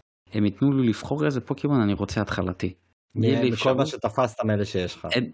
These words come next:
Speaker 1: הם, לא, לא רק זה, לא, אפילו שיגבילו אותי, שיגידו לי, "תבחר איזה פוקימון אתה רוצה התחלתי, אבל בייביס פורם",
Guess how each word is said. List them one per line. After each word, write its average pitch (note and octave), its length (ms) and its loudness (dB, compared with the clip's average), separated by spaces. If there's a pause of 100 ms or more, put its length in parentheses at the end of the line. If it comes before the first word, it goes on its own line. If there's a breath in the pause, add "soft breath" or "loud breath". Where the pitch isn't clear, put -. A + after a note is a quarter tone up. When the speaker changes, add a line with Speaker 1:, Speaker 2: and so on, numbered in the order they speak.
Speaker 1:
הם, C#3 220 2
לא, A2+ 260 0
לא B2 120 2
רק C3 220 -2
זה, E3 240 2
לא, C3+ 240 0
אפילו G#3 260 0
שיגבילו B2+ 460 2
אותי, G2+ 140 0
שיגידו C#3+ 360 0
לי, D3+ 160 4
"תבחר D#3 460 0 (260)
איזה C#3+ 260 0
פוקימון D3 240 2
אתה C3 80 0
רוצה B2 160 -2
התחלתי, B2+ 500 0
אבל A#2 180 2
בייביס G#2+ 400 2
פורם", F2+ 260 -4